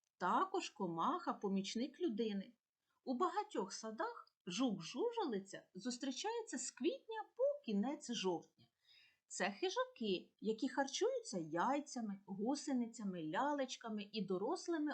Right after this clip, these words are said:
особинами багатьох садових шкідників. Жук-жужелиця полює ночами, а вдень зустрічається рідко. Зиму ці комахи проводять в ґрунті.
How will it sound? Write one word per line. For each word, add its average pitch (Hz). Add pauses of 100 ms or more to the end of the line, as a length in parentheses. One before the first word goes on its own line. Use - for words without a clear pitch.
особинами 175
багатьох 190 (320)
садових 262
шкідників. 226 (320)
Жук-жужелиця 254
полює 269
ночами, 185 (100)
а 190
вдень 220
зустрічається 214
рідко. - (320)
Зиму 202 (120)
ці -
комахи 196
проводять 254
в 196
ґрунті. 180